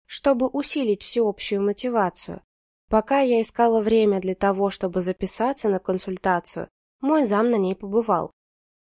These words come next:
Коуч моего зама, видимо, был выдающимся, либо мой зам был в определенных вопросах действительно талантливым учеником. Буквально после первой сессии я увидела эффект.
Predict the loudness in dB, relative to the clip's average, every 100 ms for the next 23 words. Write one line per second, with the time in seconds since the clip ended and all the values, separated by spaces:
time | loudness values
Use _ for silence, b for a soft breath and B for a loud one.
0 | _ _ 4 4 2 -2 0 2 0 2
1 | 2 2 2 0 0 0 0 0 -2 0
2 | 0 0 -2 -4 -6 -8 -10 -12 -16 _
3 | _ 0 0 0 -2 -2 -2 -2 -4 -2
4 | -4 -4 -4 -6 -6 -4 -2 0 -2 -2
5 | -4 -2 -4 -4 -4 -8 -8 -8 -8 -6
6 | -6 -8 -4 -4 -4 -4 -4 -4 -6 -8
7 | -8 -6 -6 -6 -6 -6 -6 -8 -8 -14
8 | _ _ _ _ _ -2 2 4 4 4
9 | 2 2 2 -2 2 2 2 -2 -2 -2
10 | 0 -4 -6 -8 -8 -4 0 2 0 -2
11 | -4 -2 -4 -4 -6 -2 -2 -2 -10